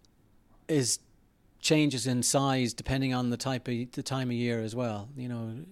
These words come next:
if you go back to last November, we, between the men's and women's, we had sixty games that needed match officials. So we were really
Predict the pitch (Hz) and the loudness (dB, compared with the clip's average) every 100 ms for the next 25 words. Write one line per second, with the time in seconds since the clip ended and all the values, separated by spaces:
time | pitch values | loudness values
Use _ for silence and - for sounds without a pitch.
0 | - - - 113 135 135 127 131 127 113 | -14 -12 -6 -4 0 -2 -2 -4 -4 -4
1 | 120 113 131 131 117 - - - - - | -4 -4 -2 -2 -2 -6 -18 -20 -20 -20
2 | - _ _ _ _ 131 127 123 - 131 | -20 _ _ _ _ -6 -6 -4 0 0
3 | 120 131 135 117 117 127 117 101 117 - | 2 0 0 -2 -2 0 -2 -2 -2 -2
4 | - - - 120 123 120 107 - - _ | -2 -4 -6 -2 -2 -2 -4 -8 -14 _
5 | - - 117 - 123 113 113 113 - 101 | -18 -10 -10 -6 -6 -6 -8 -10 -10 -12
6 | 104 - 120 - - - 139 151 139 147 | -12 -12 -14 -18 -8 -2 2 2 4 4
7 | 147 139 127 | 4 4 0